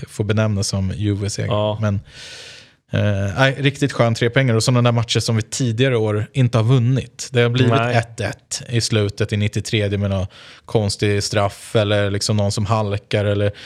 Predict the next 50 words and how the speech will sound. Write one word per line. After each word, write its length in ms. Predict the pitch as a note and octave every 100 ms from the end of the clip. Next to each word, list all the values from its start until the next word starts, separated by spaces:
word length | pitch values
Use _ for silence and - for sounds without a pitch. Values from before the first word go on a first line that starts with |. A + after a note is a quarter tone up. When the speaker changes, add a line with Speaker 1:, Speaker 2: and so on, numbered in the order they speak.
| -
Speaker 1:
eller 180 | A#2+ A#2+
så 100 | A#2
ligger 200 | B2+ B2+
man 120 | C3
under 280 | A#2 A2 G#2+
liksom 360 | G2+ A#2 B2 A2
redan 260 | A#2 G#2+
i 40 | G#2
början 460 | A2 A2+ A#2 C3
för 100 | A2
att 100 | A#2
man, 260 | A#2 A2 G2
man, 120 | A#2
Speaker 2:
Precis, 200 | C3+ -
Speaker 1:
man 100 | A#2+
slarvar 280 | A2+ B2 A#2
Speaker 2:
jag 60 | A2+
tänkte 160 | A2 A2+
Speaker 1:
till 160 | A2
Speaker 2:
säga. 200 | A2 A2
Speaker 1:
någonting. 220 | G2 F#2 - - -
Här 140 | B2
var 100 | B2+
det 60 | B2
Speaker 2:
Mm. 80 | A2
Speaker 1:
kontroll 320 | A#2+ G#2+ G#2+
i 20 |
början 300 | A2 A2+ A#2+
vid 120 | A2+
ett 180 | G#2 -
noll, 140 | G2+
och 80 | G2+
sen 100 | -
s-, 160 | A2 - - - _ - -
stänger 400 | - - A2+ A2
ner 200 | B2 A#2+
är 40 | G#2+
väl 180 | G#2
att 100 | G2+
ta 100 | -
i, 160 | B2 G#2
men, 280 | G2 G#2 G#2+ -
men 160 | A2
i 40 | A2
alla 120 | G#2+
fall 200 | A2 G#2
reder 280 | A2+ G#2+ A#2
ut 300 | B2 A2+ -
det. 160 | F2 - - - -
Speaker 2:
Mm. 200 | G2